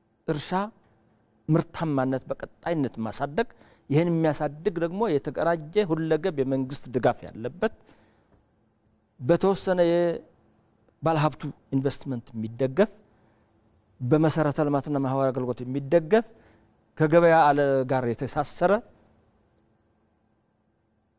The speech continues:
የግብርና እድገት፣ የገጠር ልማት እድገት። ይሄ ኢኮኖሚያችንን ላለፉት አስራ ሁለት፣ አስራ ሦስት ዓመታት በአስር፣ በአስራ አንድ ፐርሰንት እንዲያድግ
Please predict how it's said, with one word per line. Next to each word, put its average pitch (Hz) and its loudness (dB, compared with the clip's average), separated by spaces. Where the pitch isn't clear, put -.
የግብርና 131 -2
እድገት፣ 104 -12
የገጠር 110 -16
ልማት 98 -20
እድገት። - -20
ይሄ 160 -2
ኢኮኖሚያችንን 196 -4
ላለፉት 165 -2
አስራ 156 -8
ሁለት፣ 165 -12
አስራ 147 -16
ሦስት - -14
ዓመታት 180 -4
በአስር፣ 147 -4
በአስራ 143 -6
አንድ 160 -4
ፐርሰንት 147 -8
እንዲያድግ 156 4